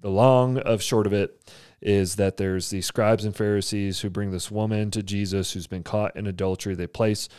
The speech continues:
her before him and they say, "Teacher, this woman's been caught in the act of adultery. Now, in the law of Moses, it commanded us to stone such a woman.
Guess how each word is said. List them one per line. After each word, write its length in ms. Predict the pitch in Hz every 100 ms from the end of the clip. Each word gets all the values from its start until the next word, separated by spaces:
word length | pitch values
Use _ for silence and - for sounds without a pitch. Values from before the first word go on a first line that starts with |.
| - -
her 120 | 104
before 340 | 95 104 98
him 80 | 95
and 80 | 90
they 80 | 90
say, 180 | 101
"Teacher, 340 | 92 131 120 110
this 160 | 92
woman's 240 | 135 151 107
been 120 | 101
caught 220 | - 98
in 100 | 87
the 100 | 82
act 180 | 80 80
of 100 | 76
adultery. 580 | 87 139 147 123 139 139 - - -
Now, 340 | 101 104 104
in 60 | 98
the 60 | 85
law 240 | 107 165
of 100 | 151
Moses, 560 | 139 143 139 143 131 - - _ -
it 100 | 104
commanded 260 | 117 113
us 120 | 107
to 60 | 98
stone 420 | - - 202 196
such 180 | 165 151
a 60 | 139
woman. 320 | 117 95 78